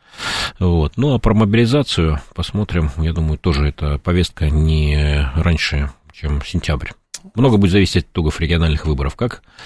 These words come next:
партия власти на них выступит. Если выступит, э, нормально, да, вот, если потеряет, но немного,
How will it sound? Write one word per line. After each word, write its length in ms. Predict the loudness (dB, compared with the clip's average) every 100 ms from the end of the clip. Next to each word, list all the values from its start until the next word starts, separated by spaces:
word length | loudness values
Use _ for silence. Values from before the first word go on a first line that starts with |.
| -8 -8 -2
партия 280 | 0 2 2
власти 280 | 2 2 0
на 100 | 2
них 180 | 2
выступит. 420 | 0 0 -4 -14 -4
Если 220 | -2 0
выступит, 540 | 0 0 -4 -8 -10 -20 _ _ _ -4
э, 600 | 0 2 2 2 2 0 -4
нормально, 760 | 0 2 2 2 2 0 -4 _
да, 240 | -6 -6 -6 -10 -16 -12 -2
вот, 260 | 0 0
если 180 | -2 -2
потеряет, 520 | -2 0 2 2 0
но 80 | -2
немного, 640 | 0 2 2 0 -2 -4